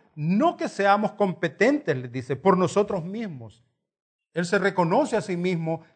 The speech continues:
que él, la competencia no proviene de él, que la competencia no la tiene él, porque él no habla con palabras de sabiduría, no habla con la inteligencia que en un momento dado ellos hablaban en Corintios,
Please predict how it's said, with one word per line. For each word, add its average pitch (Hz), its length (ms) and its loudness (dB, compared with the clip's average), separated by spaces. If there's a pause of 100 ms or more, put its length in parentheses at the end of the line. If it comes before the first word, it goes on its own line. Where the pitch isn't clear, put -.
que 175 220 2
él, 226 100 2
la 214 140 8
competencia 196 720 -4
no 196 160 0
proviene 196 500 -2
de 165 220 0
él, 202 180 -4 (200)
que 185 100 0
la 185 120 2
competencia 190 720 -4
no 175 280 -2
la 180 300 2
tiene 196 480 0
él, 208 280 -6 (420)
porque 175 260 -2
él 202 120 2
no 196 200 2
habla 196 340 4
con 175 160 -6
palabras 180 480 4
de 170 80 -4
sabiduría, 156 640 -2
no 170 200 2
habla 175 280 0
con 165 140 -2
la 160 80 -2
inteligencia 147 920 -4 (440)
que 131 680 -4 (180)
en 143 140 -4
un 175 100 0
momento 175 440 -4
dado 175 380 6
ellos 175 240 0
hablaban 160 440 2
en 156 100 -4
Corintios, 143 600 -6